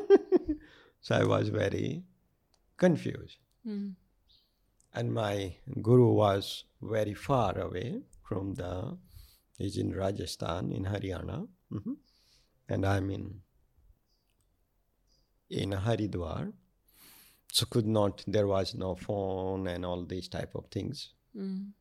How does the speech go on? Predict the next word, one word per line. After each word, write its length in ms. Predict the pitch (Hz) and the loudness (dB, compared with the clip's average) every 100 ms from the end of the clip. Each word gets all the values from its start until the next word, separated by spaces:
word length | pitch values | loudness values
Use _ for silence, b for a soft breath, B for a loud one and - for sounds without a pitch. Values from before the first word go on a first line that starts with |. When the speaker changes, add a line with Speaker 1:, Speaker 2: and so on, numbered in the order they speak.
| _ _ B B B B B B B _ _ _ | _ _ B B B B B B B _ _ _
Speaker 1:
So 1080 | - - 110 101 101 98 95 92 92 92 | -6 2 6 6 6 6 4 2 0 -2